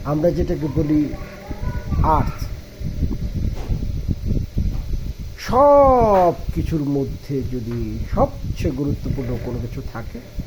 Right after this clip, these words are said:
সেটা হচ্ছে সময়। আর সেই সময়টা আমরা কেউ কেউ ধরতে পারি, কেউ কেউ ধরতে পারি না, ততক্ষণে আমাদের সময় চলে যায়।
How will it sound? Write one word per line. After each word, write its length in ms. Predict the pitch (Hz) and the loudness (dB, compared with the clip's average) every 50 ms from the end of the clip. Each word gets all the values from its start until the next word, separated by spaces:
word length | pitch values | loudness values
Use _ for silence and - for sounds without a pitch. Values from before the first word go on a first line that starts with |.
| - - - - - - - - | -10 -12 -16 -16 -16 -16 -14 -10
সেটা 180 | 143 131 - 123 | -8 -6 -4 -4
হচ্ছে 240 | 117 117 - - - - - - | -4 -4 -4 -4 -4 -4 -4 -6
সময়। 260 | - - - - - - - - - | -8 -8 -8 -8 -10 -12 -14 -16 -12
আর 100 | 107 107 104 - - | -10 -10 -8 -8 -8
সেই 120 | - 147 135 - - | -6 -8 -6 -6 -4
সময়টা 380 | 156 139 139 147 - - 208 240 - - - - - - - - - - - - | -4 -2 -2 -2 -4 -6 -8 -10 -10 -12 -14 -16 -16 -16 -16 -14 -14 -12 -10 -6
আমরা 220 | - - 117 123 120 | -4 -4 -4 -4 -4
কেউ 180 | - 156 156 | -2 -2 0
কেউ 180 | 147 - 175 160 - - | 0 0 -2 -2 -4 -4
ধরতে 240 | 170 156 - - 196 | -4 0 0 0 0
পারি, 200 | 208 262 294 277 - - | 0 -4 -4 -6 -6 -4
কেউ 100 | 143 123 120 | -4 -4 -4
কেউ 140 | 127 123 120 113 - - | -2 -2 -2 -2 -4 -4
ধরতে 220 | 127 - - 117 | -6 -8 -8 -6
পারি 240 | 104 - 95 - - - | -6 -6 -6 -8 -8 -10
না, 60 | - - - - - - - - - - - - - - | -10 -10 -10 -12 -12 -12 -12 -12 -14 -14 -16 -18 -12 -6
ততক্ষণে 520 | 135 139 123 151 - - - 147 139 131 127 | -4 -2 -2 -2 -4 -6 -6 -6 -4 -4 -2
আমাদের 320 | 123 117 117 110 113 107 104 - - | -2 -2 -2 -2 -4 -4 -4 -4 -6
সময় 280 | 113 110 107 101 90 85 - - - - - - - - - - - - - - - - - | -6 -4 -6 -6 -8 -8 -10 -10 -8 -8 -10 -12 -12 -16 -16 -16 -16 -16 -16 -18 -12 -8 -6
চলে 200 | 101 92 87 87 | -6 -6 -4 -6
যায়। 200 | 87 - - | -6 -6 -8